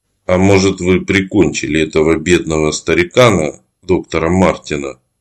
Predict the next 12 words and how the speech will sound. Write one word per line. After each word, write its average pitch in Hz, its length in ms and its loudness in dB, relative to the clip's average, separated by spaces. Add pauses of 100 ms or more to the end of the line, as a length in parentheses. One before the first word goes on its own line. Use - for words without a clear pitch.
а 92 80 -2
тело 107 400 4
сбросили 82 640 -2
в 82 100 -4
шахту 82 400 -4
лифта?» 80 480 -6 (760)
Она 92 280 0
встала, 113 460 2
взяла 87 420 -2
сумочку 113 580 -4
и 85 60 -4
перчатки. - 760 -10